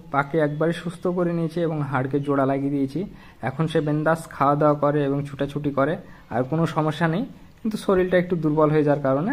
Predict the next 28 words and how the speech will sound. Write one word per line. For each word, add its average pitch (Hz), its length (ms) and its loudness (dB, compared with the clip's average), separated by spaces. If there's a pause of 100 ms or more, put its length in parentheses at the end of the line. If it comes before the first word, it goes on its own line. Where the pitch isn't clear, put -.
(120)
তাকে 131 260 -4
আমি 202 120 -2 (380)
বেলামাইল 147 460 4 (140)
বি 143 80 2 (100)
টুয়েলভ 156 220 2 (100)
ইনজেকশনটি 147 480 -2 (340)
দিলাম। 151 240 6 (920)
এই 196 120 10
ইনজেকশনটি 226 440 4 (100)
দেওয়ার 180 240 8 (100)
নিয়ম, 170 260 4 (380)
এই 160 100 6
ইনজেকশনটি 185 400 2 (120)
বেশি 147 160 0 (100)
দিলে 160 240 4
কি 175 80 0 (160)
কি 180 80 -6 (120)
ক্ষতি 165 300 -2
হয়, 151 180 2 (300)
এই, 113 80 -8 (300)
এই 190 140 6
ইনজেকশনটি, 185 520 -2
আহ, - 840 -2
একটা 143 220 0
পশুকে 175 300 0 (100)
কয়বার 160 340 6
দিতে 151 220 0
হয়, 165 160 0